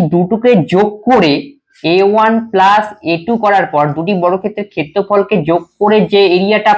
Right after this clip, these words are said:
পাবো, ঠিক আছে, সেই বর্গক্ষেত্রটার বাহুর দৈর্ঘ্য কত, এটা আমাকে বার করতে হবে। সেই বর্গক্ষেত্রটার বাহুর দৈর্ঘ্য কত, এটাই বলেছে।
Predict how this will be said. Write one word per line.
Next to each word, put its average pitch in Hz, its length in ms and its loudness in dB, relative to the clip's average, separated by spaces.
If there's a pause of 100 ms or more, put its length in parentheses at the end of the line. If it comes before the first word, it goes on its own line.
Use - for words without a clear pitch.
পাবো, 156 260 2 (1200)
ঠিক 220 200 2
আছে, 254 140 -2 (320)
সেই 254 200 2 (140)
বর্গক্ষেত্রটার 220 880 0
বাহুর 180 300 0
দৈর্ঘ্য 208 240 -2
কত, 147 200 -6 (280)
এটা 135 180 -8
আমাকে 185 200 -4
বার 131 220 -4
করতে - 260 -20
হবে। - 140 -20 (520)
সেই 208 220 2 (100)
বর্গক্ষেত্রটার 170 720 -2
বাহুর 143 340 0
দৈর্ঘ্য 147 240 -6
কত, - 180 -16 (360)
এটাই 151 260 0
বলেছে। 151 280 0